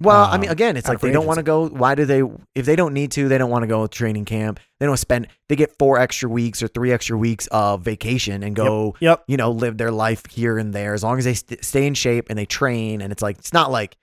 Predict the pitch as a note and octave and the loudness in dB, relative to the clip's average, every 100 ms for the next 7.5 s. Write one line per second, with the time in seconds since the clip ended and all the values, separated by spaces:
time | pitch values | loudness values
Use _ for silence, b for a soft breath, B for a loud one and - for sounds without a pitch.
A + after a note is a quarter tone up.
0 | _ - A#2 G2+ A2 - G2+ B2+ B2 G#2+ | _ -6 -4 -2 -4 -4 -8 -4 -2 -4
1 | G2 G2 G#2 G2 F#2+ F#2 A#2 A2+ G#2 C#3 | -8 -8 -8 -8 -6 -4 -4 -4 -2 -2
2 | C#3 C3 - A#2 A#2 G#2+ G#2 F#2+ - _ | -2 -8 -8 -10 -6 -4 -6 -8 -12 _
3 | _ - A2+ C3 B2+ - C3+ A#2+ A2+ A2 | _ -6 0 0 0 -2 -4 -2 -4 -8
4 | A2+ A#2 - _ - F#3+ E3 D#3+ D3 A2+ | -8 -10 -12 _ 2 4 4 2 0 -4
5 | G#2+ - E3+ F3 E3 D#3+ C#3+ C#3 C3 - | -6 -4 -2 0 0 0 2 2 2 2
6 | C#3 B2+ A#2+ A2+ B2+ B2 A#2+ A#2+ A#2+ A2+ | 0 0 -2 0 2 2 -2 -2 -2 -2
7 | A2 B2 B2+ A#2+ | -4 -2 -2 -4